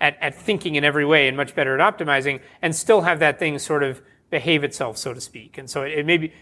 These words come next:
may be very hard to get it to do what its creators sort of intended, um, and do it sort of smarter than them, but not too different from them. And so that, that's the value alignment problem, and that's,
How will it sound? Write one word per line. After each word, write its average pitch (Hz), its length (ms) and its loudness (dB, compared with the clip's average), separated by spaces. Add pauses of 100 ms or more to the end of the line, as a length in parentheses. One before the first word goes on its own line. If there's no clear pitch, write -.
may 190 100 4
be 175 120 0
very 190 280 8
hard 160 380 4
to 131 360 -4 (360)
get 175 240 2
it 160 180 -4
to - 100 -12
do 131 540 0 (240)
what 170 380 2
its 165 160 -2
creators 147 680 2
sort 143 180 0
of 131 60 -4
intended, 127 680 0 (180)
um, 135 380 2 (240)
and 160 120 0
do 202 120 4
it 175 100 4
sort 170 160 2
of - 60 -2
smarter 190 460 2
than 151 160 -4
them, 135 220 0
but 135 120 -2
not 156 160 0
too 156 100 -8
different 135 320 -6
from 123 100 -14
them. 104 180 -12
And 110 100 -16
so 156 100 -2
that, 160 160 -2
that's 190 220 4
the 185 80 0
value 165 320 4
alignment 143 400 0
problem, 139 340 -2 (260)
and 160 120 0
that's, 170 280 0